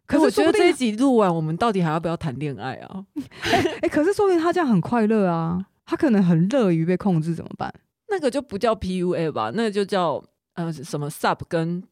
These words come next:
Speaker 2: dom 哦。
Speaker 1: 哦，就是
Speaker 2: 就是臣服跟被控制，
Speaker 1: 哦。
Speaker 2: 臣服跟控制这样。嗯。
Speaker 1: 可能P U A，为什么大家会诟病P U A，还是说因为你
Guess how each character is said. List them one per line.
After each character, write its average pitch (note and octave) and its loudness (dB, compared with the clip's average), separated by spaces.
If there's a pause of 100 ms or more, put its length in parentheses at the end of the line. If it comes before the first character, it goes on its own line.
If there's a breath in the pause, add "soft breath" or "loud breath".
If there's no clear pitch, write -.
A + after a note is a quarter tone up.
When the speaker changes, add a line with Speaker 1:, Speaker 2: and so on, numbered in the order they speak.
(120)
Speaker 2:
dom D#3 -2
哦。 F3+ -12 (160)
Speaker 1:
哦， F3+ 2
就 C#4 2
是 D#4 4
Speaker 2:
就 D#4 4
是 F#3+ -2 (320 loud breath)
臣 G#3 0
服 F#3+ -2
跟 G#3 0
被 G3+ -2
控 F3 -4
制， - -10
Speaker 1:
哦。 A3 2
Speaker 2:
臣 B3 4 (100)
服 G3+ 0
跟 F#3+ 0
控 F#3+ -4
制 D#3+ -10
这 D#3 -6
样。 E3 -10 (180 soft breath)
嗯。 E3 -6
Speaker 1:
可 B3 -2
能 D4+ 0
P E4+ 2
U E4+ 2
A， D#4 0
为 E4+ 0
什 C#4 0
么 F3 0
大 G#3+ 0
家 A3 0
会 A3+ 2
诟 G#3+ 2
病 G3+ 0
P F#3 -2
U F3+ 2
A， F#3 2
还 E3+ -2
是 G3 0
说 G#3 0
因 A3 -2
为 C4+ 2
你 F3 2